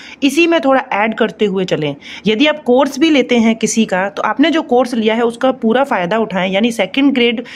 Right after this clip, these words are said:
जीके पेपर वन का जिन बच्चों ने course लिया है तो अलग से third grade का course ना खरीदें। जो भी point आपने नहीं किए हैं केवल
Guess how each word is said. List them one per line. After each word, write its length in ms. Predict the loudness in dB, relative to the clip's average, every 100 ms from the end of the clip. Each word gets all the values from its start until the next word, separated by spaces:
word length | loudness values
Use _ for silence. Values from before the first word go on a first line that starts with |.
| -16 -2
जीके 320 | 0 0 -2
पेपर 340 | 0 0 0 0
वन 200 | 0 2
का 120 | 0
जिन 160 | 2
बच्चों 220 | 0 0 0
ने 100 | 2
course 300 | 2 0 0
लिया 240 | -2 0
है 120 | -2
तो 120 | -4 -4
अलग 300 | 0 0 0
से 180 | -2 -4
third 240 | -2 -2 0
grade 240 | 0 -2
का 100 | -4
course 400 | 0 0 0 -2
ना 180 | -4 -4
खरीदें। 440 | -2 -4 -4 -6 -8 -16 -18 -18 -14 -2
जो 200 | 0 2
भी 140 | 2
point 340 | 2 2 2
आपने 220 | 2 0 0
नहीं 340 | 2 2 2
किए 220 | 0 0
हैं 340 | 0 -2 -4 -6 -18 -4
केवल 280 | -2 0 -2